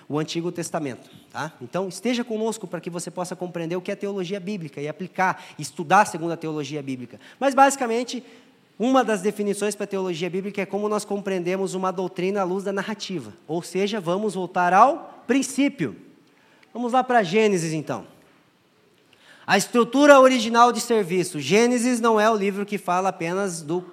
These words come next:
início. É o livro que fala dos princípios. Porque em Gênesis capítulo um e capítulo dois,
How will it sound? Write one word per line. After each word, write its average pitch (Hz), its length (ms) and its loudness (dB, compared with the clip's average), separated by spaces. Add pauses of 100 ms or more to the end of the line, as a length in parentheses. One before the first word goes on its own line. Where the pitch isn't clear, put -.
(160)
início. 196 600 -2 (300)
É 143 100 0
o 156 60 0
livro 190 260 2
que 202 140 -6
fala 202 320 2
dos 202 160 -4
princípios. 208 800 -8 (260)
Porque 175 240 -2
em 196 60 4
Gênesis 202 440 0
capítulo 196 540 0
um 202 100 2
e 226 60 0
capítulo 214 460 -2
dois, 226 500 0